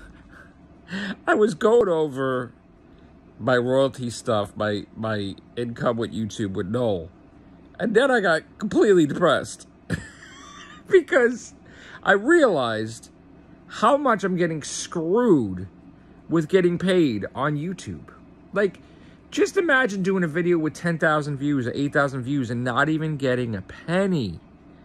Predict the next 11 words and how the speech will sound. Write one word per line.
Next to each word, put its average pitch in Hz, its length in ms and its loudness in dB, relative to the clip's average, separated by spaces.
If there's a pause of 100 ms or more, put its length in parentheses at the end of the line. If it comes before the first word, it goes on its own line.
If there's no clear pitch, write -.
(140)
for 95 280 -4
it. - 120 -14 (400)
How 254 480 -4
is 151 160 -4
that 123 340 -4
possible? 90 640 -8 (760)
Something 214 500 0
is 123 140 -2
wrong 98 500 -2
there. - 260 -14 (220)
So 165 400 0